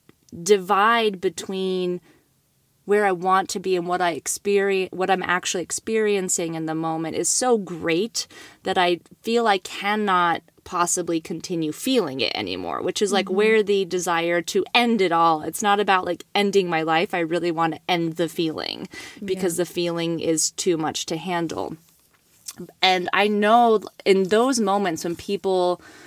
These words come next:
Speaker 1: will sort of say, like, "Oh, well, you create your rea-, reality and you have control," and
Speaker 2: Yeah.
Speaker 1: you feel like you're not in control. But I think there is something beautiful in that moment because you can actually, you start to realize that, like,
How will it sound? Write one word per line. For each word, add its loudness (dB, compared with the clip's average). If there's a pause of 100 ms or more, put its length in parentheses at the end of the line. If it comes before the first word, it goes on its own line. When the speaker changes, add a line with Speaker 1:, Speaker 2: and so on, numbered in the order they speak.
(240)
Speaker 1:
will 0
sort 0
of 0
say, 2
like, 0
"Oh, 0
well, 0
you 0
create 2
your 0
rea-, 0
reality 4
and 0
you 0
have 0
control," 2
and -4
Speaker 2:
Yeah. -12 (180)
Speaker 1:
you 0
feel 0
like 0
you're 2
not 4
in 0
control. -6 (380)
But 2
I 6
think -2
there 2
is 2
something 0 (180)
beautiful 0
in 0
that 0
moment 0
because -4
you -2
can -6
actually, 2 (260)
you 0
start 2
to 0
realize 4
that, 2
like, -2